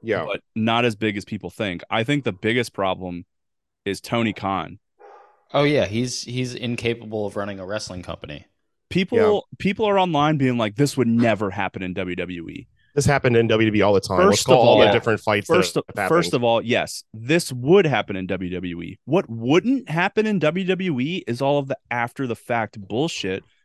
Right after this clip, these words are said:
Speaker 2: because there is someone in W W E, I E, if it's, you know, Vince McMahon before he retired or Triple H now, who people respect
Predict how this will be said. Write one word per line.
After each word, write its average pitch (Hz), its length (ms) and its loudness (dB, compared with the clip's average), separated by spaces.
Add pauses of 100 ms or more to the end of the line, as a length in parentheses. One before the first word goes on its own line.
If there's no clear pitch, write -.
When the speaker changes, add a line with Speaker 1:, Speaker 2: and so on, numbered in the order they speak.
(120)
Speaker 2:
because 131 320 -6
there 143 220 0
is 139 80 -2
someone 170 420 -2
in 190 120 -2
W 160 200 -2
W 170 260 -6
E, 107 240 -6 (800)
I 117 120 0
E, 117 220 0
if 113 160 -4
it's, - 240 -6
you 123 160 -4
know, 92 160 -2
Vince 110 300 -4
McMahon 131 540 -2
before 123 420 -2
he 127 160 -2
retired 113 640 -2
or 113 400 2 (380)
Triple 131 360 -2
H 117 320 -2
now, 113 480 -2 (960)
who 135 220 4
people 180 440 0
respect 127 640 -2